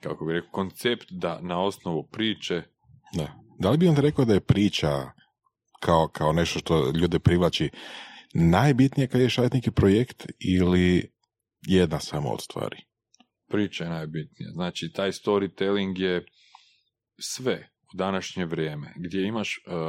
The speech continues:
Speaker 1: proizvoda milion, ali oni koji imaju pre-, priču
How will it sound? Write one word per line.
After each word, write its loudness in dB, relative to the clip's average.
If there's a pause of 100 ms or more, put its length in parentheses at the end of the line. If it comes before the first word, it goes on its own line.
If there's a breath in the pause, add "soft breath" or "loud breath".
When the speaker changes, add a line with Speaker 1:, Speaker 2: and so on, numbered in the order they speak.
(180)
Speaker 1:
proizvoda 0
milion, -2 (880)
ali -4
oni -4
koji -2
imaju -2
pre-, -6
priču -4